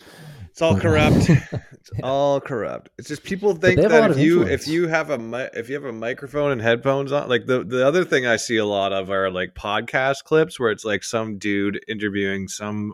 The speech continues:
Speaker 1: woman who's obviously a moron and doesn't have the ability to defend herself intellectually. And just starts
Speaker 2: <laughs>
Speaker 1: doing all the Andrew Tate,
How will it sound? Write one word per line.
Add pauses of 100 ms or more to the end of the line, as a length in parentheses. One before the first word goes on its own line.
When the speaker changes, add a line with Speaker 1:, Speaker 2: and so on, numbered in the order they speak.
Speaker 1:
woman
who's (160)
obviously
a
moron (400)
and
doesn't
have
the
ability
to
defend
herself (320)
intellectually. (640)
And
just
starts
Speaker 2:
<laughs>
Speaker 1:
doing
all
the
Andrew
Tate,